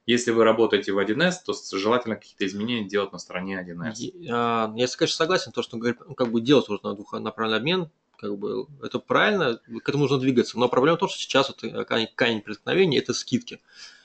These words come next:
Speaker 1: И не
Speaker 2: Вот.
Speaker 1: только скидки.
Speaker 2: Ну, как бы основная причина, как бы, если посмотреть по об-, заказу туда-сюда гонять, на-, основной косяк — это вот сейчас только скидки, потому что у нас работает сейчас только кейс, когда скидки, а, когда цена уже приходит в один эс-ку,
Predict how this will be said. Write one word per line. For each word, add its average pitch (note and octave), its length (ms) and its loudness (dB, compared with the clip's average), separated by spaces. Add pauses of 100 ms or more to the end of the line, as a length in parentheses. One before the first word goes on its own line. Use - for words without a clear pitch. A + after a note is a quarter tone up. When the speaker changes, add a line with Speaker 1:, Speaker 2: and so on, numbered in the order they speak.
(160)
Speaker 1:
И C#3+ 120 -4
не A#2+ 140 6
Speaker 2:
Вот. A2 100 6
Speaker 1:
только G2 300 2
скидки. - 500 -20
Speaker 2:
Ну, D3 540 2
как C#3 220 4
бы C3+ 100 4
основная E3 300 4
причина, D3 460 2
как G#2 220 0
бы, A2+ 80 4
если - 120 -4
посмотреть B2+ 400 4 (300)
по B2 220 4
об-, A#2 160 2
заказу A#2+ 420 2
туда-сюда A#2+ 340 0
гонять, C3+ 500 2
на-, B2 200 0
основной B2+ 300 -4
косяк — D3+ 460 0
это A2+ 200 -4
вот A2 160 -10
сейчас B2+ 240 -4
только - 220 -6
скидки, - 320 -6
потому A2 260 -2
что G#2+ 300 -2 (400)
у B2+ 40 0
нас D3+ 180 2
работает C3+ 360 4
сейчас - 120 -6
только - 180 0
кейс, B2 320 4
когда A#2+ 320 6
скидки, - 400 -4
а, B2 200 2
когда B2 200 4
цена C3 320 2
уже G#2+ 140 2
приходит A2+ 500 4
в A2+ 40 0
один A2+ 200 2
эс-ку, - 320 0